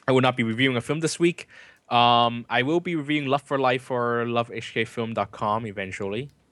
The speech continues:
um, when I finish whatever my current work for the rest of the month is.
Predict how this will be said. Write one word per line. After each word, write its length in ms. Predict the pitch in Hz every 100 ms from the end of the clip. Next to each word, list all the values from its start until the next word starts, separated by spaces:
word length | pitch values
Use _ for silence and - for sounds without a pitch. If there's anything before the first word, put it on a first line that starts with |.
| _
um, 420 | 110 101 98 98
when 120 | 98 98
I 120 | 95
finish 460 | - 101 92 - - 90 90 90
whatever 240 | 101 110
my 120 | 107 104
current 320 | - 113 104
work 160 | 110
for 80 | 113
the 60 | 98
rest 140 | 98
of 60 | -
the 40 |
month 240 | 92 92 95
is. 280 | 110 -